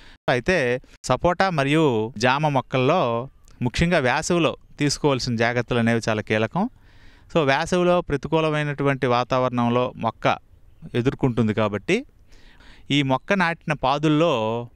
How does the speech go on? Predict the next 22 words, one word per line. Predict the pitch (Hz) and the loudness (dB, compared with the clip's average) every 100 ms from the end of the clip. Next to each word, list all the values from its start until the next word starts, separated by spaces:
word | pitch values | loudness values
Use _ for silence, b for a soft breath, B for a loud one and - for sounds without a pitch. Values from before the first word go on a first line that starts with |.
| - | -6
ముందుగా | 120 139 156 | -2 2 2
నీరు | 123 127 175 185 131 123 127 - | 2 2 4 4 2 2 0 -4
ఈ | 123 120 | -2 0
అధిక | 131 156 | 0 0
ఉష్ణోగ్రతల | 156 - 143 139 131 | -2 0 -2 0 0
వల్ల | 127 131 202 302 - - - 113 | 0 0 0 -4 -12 -20 -10 -2
తేమకి | 131 160 160 156 123 | 0 0 -2 0 0
ఆవిరైపోకుండా | 120 135 147 139 127 117 117 147 | 0 0 0 0 -4 -4 -2 0
మనము | 139 117 139 160 110 123 B B B B | 0 0 0 0 0 -2 B B B B
ఎండుగడ్డి, | 120 143 160 143 131 147 - - - - | 0 2 2 2 0 -2 -4 -10 -14 -4
అదేవిధంగా | 123 139 139 127 | 0 2 0 0
ఎండిన | 131 147 | 0 2
ఆకులు | 135 131 139 139 - - - | 2 2 0 0 -2 -10 -4
వంటివి | 117 135 131 | -2 0 0
పరచడం | 113 113 113 - 135 | 0 -2 -2 -2 0
వల్ల | 117 151 262 - | 2 0 -2 -6
భూమిలో | 113 131 151 147 139 104 | 0 2 4 2 2 0
ఉండే | 117 117 | 0 0
తేమ | 113 117 127 | 0 0 2
ఆవిరైపోకుండా | 135 113 117 120 113 113 110 117 143 107 | 2 2 2 0 -2 -4 -2 0 0 0
మనం | 107 104 | -4 -4
కాపాడుకోవచ్చు. | 110 110 120 110 117 113 - 294 | -2 0 0 0 0 0 0 -2